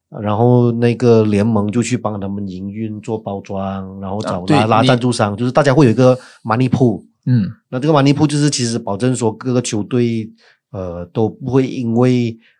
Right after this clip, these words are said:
Speaker 1: 各自有一些财政的问题。
Speaker 2: 因为你可以通过联盟做一个整合嘛。
Speaker 1: 对。
Speaker 2: 然后你自己各自经营你们的主场。
Speaker 1: 嗯。
Speaker 2: 其实我，我有，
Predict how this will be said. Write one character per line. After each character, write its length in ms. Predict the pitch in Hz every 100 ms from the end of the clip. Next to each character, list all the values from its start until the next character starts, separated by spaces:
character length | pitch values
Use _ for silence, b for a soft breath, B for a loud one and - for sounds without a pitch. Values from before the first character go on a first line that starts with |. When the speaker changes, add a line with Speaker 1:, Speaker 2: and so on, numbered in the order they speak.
| -
Speaker 1:
各 120 | 135
自 180 | 131 131
有 120 | 98
一 40 | 104
些 100 | 104
财 200 | 95 98
政 160 | 117
的 80 | 107
问 160 | 107 107
题。 340 | 107 85 98 _ _ _
Speaker 2:
因 160 | 175
为 100 | 135 -
你 180 | 131 123
可 140 | 165
以 60 | 160
通 240 | 156 165
过 160 | 160 156
联 240 | 123 120
盟 260 | 131 113 123
做 160 | 135
一 60 | 127
个 100 | 127
整 260 | - 90 85
合 140 | 87
嘛。 200 | 90 - -
Speaker 1:
对。 320 | - 104 95 _ _ _ -
Speaker 2:
然 160 | 123
后 340 | 156 143 120 -
你 200 | 113 104
自 200 | 98 143
己 100 | 117
各 160 | - 139
自 200 | - 127
经 200 | 139 123
营 160 | 120
你 80 | 104
们 140 | 98
的 100 | 107
主 180 | 95 98
场。 240 | 98 76 - -
Speaker 1:
嗯。 240 | 101 95 85
Speaker 2:
其 120 | - 196
实 20 |
我， 240 | 143 120
我 220 | 113 117
有， 120 | 120